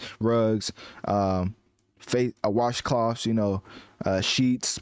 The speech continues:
pillowcases. Y'all get the point. I'm not as big of a fan as, as they are. But as far as supporting the Spider-Man brand,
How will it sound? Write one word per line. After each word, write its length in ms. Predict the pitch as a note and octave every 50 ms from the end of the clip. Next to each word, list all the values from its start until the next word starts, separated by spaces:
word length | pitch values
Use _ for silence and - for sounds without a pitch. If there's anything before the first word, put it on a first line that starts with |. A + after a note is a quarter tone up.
| -
pillowcases. 720 | - - C#3 B2+ B2 A#2 A#2 - - B2+ A#2+ A2+ - A#2+ A2
Y'all 140 | C#3+ D3 C3+
get 120 | A2 G#2+
the 80 | - -
point. 240 | - - F#2+ F#2+ - - - - - - - -
I'm 140 | G#2 B2+ C3+
not 200 | C3 B2 A#2 G#2+ - - - _ -
as 140 | A2+ A2 G#2
big 220 | D3+ B2 B2 A#2
of 60 | G#2+
a 60 | G#2 G2
fan 380 | - - A2+ A2+ G#2+ G#2 G2+
as, 180 | G2+ F#2+ - - -
as 140 | G#2 G#2 F2+
they 140 | A#2 A2 G2
are. 200 | F2 - C2 - - - - - - - - - - - _ _ _ _ - -
But 140 | - B2 A#2
as 80 | A2+
far 180 | - - D#3 D3
as 80 | C3+ -
supporting 600 | - A2 - - E3 E3 F3+ F3 E3 D#3+ F#3+ -
the 80 | - B2
Spider-Man 480 | - - C#3 D3 C#3+ C#3 C#3+ C3+ B2+
brand, 400 | A#2+ C#3 D3+ E3+ D#3+ D3 E3+ -